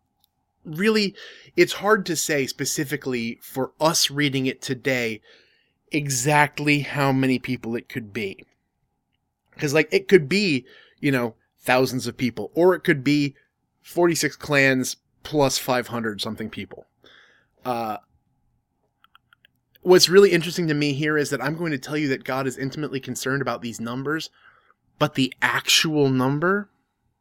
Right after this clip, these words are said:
to us reading it, doesn't matter. To them reading it, it would make a huge impact. But to us reading it, the literal number,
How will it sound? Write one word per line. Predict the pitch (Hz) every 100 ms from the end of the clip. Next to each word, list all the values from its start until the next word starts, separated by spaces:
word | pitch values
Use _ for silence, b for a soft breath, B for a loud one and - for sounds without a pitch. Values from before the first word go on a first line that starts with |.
| _ _ _ _ _ _ _ _ _ _ _
to | - 135
us | 120 165 185 113
reading | 127 151 185
it, | 180 -
doesn't | 123 120
matter. | 120 110 98 - _
To | 165
them | 131 135 123 165 190
reading | 214 220 233
it, | 240 -
it |
would | 131 127 120
make | 131 127 - -
a | 120
huge | - - 190 190 147 b b b
impact. | 139 127 113 104 -
But | 131
to | - - -
us | 240 -
reading | 240 233 220
it, | 208 196 - _ b b b b b b b _ _
the | - 143
literal | 143 156 190 185 156
number, | 135 135 131 117 110